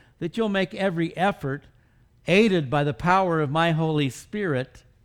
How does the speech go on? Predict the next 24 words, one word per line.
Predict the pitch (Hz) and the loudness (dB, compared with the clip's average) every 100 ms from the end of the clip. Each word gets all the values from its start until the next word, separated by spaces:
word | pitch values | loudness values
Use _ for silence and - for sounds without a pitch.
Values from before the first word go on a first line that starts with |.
| _ _ _ _ | _ _ _ _
to | 151 | -2
not | 170 185 135 | 0 -2 -2
do | 185 | -4
this | 180 120 107 | -2 -6 -6
anymore. | 117 110 107 101 87 85 _ _ _ _ _ _ - _ - _ _ _ - _ _ _ _ _ _ _ _ _ _ _ - | -6 -6 -6 -8 -10 -14 _ _ _ _ _ _ -20 _ -20 _ _ _ -20 _ _ _ _ _ _ _ _ _ _ _ -2
Go | 156 160 190 214 | 2 4 4 0
and | 160 139 | -4 -6
sin | - 170 170 | -4 -4 -2
no | 165 | -4
more. | 165 160 127 | -4 -2 0
That's | 139 147 - | 0 -2 -8
true | 170 160 | -8 -6
grace. | 131 127 104 - _ _ _ | -4 -2 -4 -8 _ _ _
False | 156 190 220 | 0 0 -2
grace | - 147 147 | -4 -2 -2
says, | - 143 | -4 -6
just | 131 147 | -6 -4
says, | 165 160 | -2 -2
"Hey, | 170 214 170 - _ - - _ | 0 -2 -6 -14 _ -20 -20 _
it's | - 139 | -10 -2
all | 160 160 | -2 -2
cool. | 196 202 165 - - _ | -4 -4 -6 -14 -20 _
It's | - | -14
good. | - 220 180 | -2 -2 -2